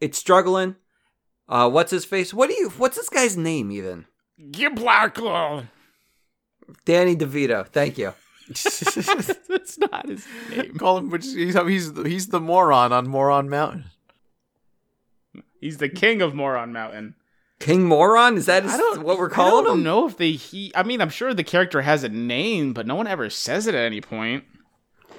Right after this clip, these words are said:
Speaker 2: They just
Speaker 1: Yeah,
Speaker 2: call
Speaker 1: like,
Speaker 2: him
Speaker 1: he's never
Speaker 2: Boss.
Speaker 1: addressed.
Speaker 2: You
Speaker 1: Boss.
Speaker 2: know? Yeah.
Speaker 1: Yeah, Boss. Okay, Boss works.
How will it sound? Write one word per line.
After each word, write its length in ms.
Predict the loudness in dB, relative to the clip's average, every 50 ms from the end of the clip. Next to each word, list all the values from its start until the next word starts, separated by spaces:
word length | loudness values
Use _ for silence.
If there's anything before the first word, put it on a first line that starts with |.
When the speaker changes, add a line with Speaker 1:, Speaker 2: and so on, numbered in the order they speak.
| -20 _ _ _
Speaker 2:
They 140 | -2 0 2
just 160 | 2 4 4
Speaker 1:
Yeah, 60 | 4
Speaker 2:
call 140 | 4 4 6 4
Speaker 1:
like, 60 | 4
Speaker 2:
him 60 | 2
Speaker 1:
he's 80 | 2 2
never 120 | 4 4 6 6 6 4
Speaker 2:
Boss. 100 | 4 2
Speaker 1:
addressed. 520 | 0 -2 -2 -4 -6 -8 -12 -16 _ _ _ _ _ _ _ _ _ _ _ _ _ _ _
Speaker 2:
You 80 | -2
Speaker 1:
Boss. 420 | 2 4 4 4 2 0 -4 -10 -18 _ _ _ _ _
Speaker 2:
know? 80 | -14 -12
Yeah. 180 | -10 -6 -4
Speaker 1:
Yeah, 120 | -4 -4 -4
Boss. 480 | -2 -2 0 0 0 0 -2 -8 -14 -12
Okay, 300 | -12 -10 -8 -6 -6 -6
Boss 400 | -4 -2 0 2 2 2 0 -2
works. 500 | -4 -4 -4 -4 -8 -12 -18 -20 -20 _